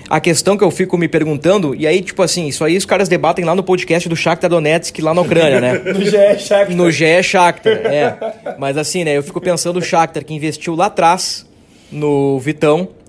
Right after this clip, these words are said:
Speaker 1: aí veio uma guerra, né? A Rússia invadiu a Ucrânia, os caras tão ali se defendendo, tão batalhando, a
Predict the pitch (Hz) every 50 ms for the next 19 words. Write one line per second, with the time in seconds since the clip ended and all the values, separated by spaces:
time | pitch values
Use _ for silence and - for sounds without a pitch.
0 | - - - - - - - - - 127 143 143 160 160 175 196 185 175 160 165
1 | 180 208 208 180 156 143 143 143 160 180 - _ _ _ - - - - _ _
2 | _ _ _ - - - 117 110 104 147 208 214 - 196 165 165 147 135 156 175
3 | 170 175 156 151 160 185 185 151 - - 143 147 147 123 - - - - _ _
4 | _ _ _ _ _ _ 143 139 147 147 175 240 269 240 - - - - - -
5 | - - - - - 135 - 135 - 190 208 190 220 254 240 - 147 131 123 127
6 | - 185 214 185 185 226 226 160 120 - - - - _ - - - -